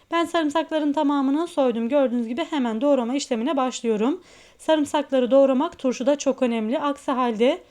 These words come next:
aromasını vermez, sarımsak işlevini görmez. Bu yüzden tamamını doğrayalım. İçerisindeki aromanın turşuya geçmesini sağlayalım.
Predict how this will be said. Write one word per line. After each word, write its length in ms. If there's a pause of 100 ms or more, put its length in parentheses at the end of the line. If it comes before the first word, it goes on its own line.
(520)
aromasını 560
vermez, 460
sarımsak 460
işlevini 420
görmez. 440
Bu 80
yüzden 360
tamamını 600
doğrayalım. 520 (380)
İçerisindeki 540
aromanın 400
turşuya 360
geçmesini 520
sağlayalım. 640